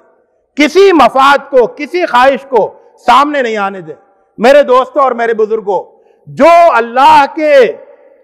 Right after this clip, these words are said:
दरबार में कुर्बानी नहीं देता है वो फिर न जाने कहां कहां सब कुछ लुटाता है।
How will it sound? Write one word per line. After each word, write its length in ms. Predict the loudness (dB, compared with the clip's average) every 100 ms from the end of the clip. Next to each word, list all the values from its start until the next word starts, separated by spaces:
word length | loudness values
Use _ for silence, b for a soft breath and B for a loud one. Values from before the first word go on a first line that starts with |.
| _ -4
दरबार 640 | 0 0 2 2 2 2
में 140 | -2 -4
कुर्बानी 440 | -4 -4 -6 -6
नहीं 160 | -10 -4
देता 320 | -4 0 2
है 200 | 2 -2 -10 _ _ _ _ _ -2
वो 140 | 2 2 2
फिर 200 | -4 -6
न 160 | -6 -6
जाने 380 | -4 -4 -4 -8 -8
कहां 320 | -6 -2 -2
कहां 300 | -4 -4 -4
सब 220 | -4 -8 -10
कुछ 140 | -8
लुटाता 500 | -4 0 0 0 -4
है। 140 | -4